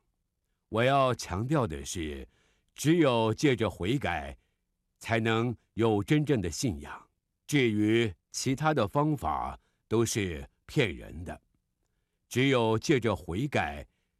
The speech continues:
才能生出真正的信仰。今天要讨论教义根基。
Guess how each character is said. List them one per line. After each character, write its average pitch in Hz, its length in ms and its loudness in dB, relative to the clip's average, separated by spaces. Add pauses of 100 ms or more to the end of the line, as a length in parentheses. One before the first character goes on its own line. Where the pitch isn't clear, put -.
(400)
才 107 200 0
能 113 320 2
生 127 240 0
出 127 380 -2
真 165 260 2
正 147 160 0
的 76 140 -6
信 90 240 -4
仰。 67 400 -12 (840)
今 147 200 2
天 139 460 2 (260)
要 127 300 2
讨 80 300 -6
论 90 340 -2 (140)
教 127 280 2
义 80 220 -6
根 90 240 -6
基。 95 320 -6